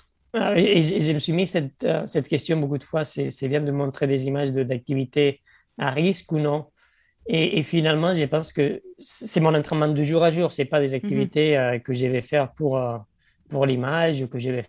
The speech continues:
Speaker 1: faire, euh, parce que c'est extrême. Au contraire, c'est, c'est, c'est,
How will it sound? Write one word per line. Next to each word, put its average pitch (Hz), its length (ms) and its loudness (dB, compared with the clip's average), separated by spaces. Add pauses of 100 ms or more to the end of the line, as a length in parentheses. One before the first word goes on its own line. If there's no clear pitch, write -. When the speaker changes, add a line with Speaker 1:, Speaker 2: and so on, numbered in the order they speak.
Speaker 1:
faire, 143 240 2
euh, 123 180 -2 (100)
parce 117 140 -8
que 131 100 -8
c'est 131 120 -6
extrême. 143 400 -8
Au 120 60 -6
contraire, 131 400 -8
c'est, 123 240 -10 (800)
c'est, 143 400 -2
c'est, 135 760 -2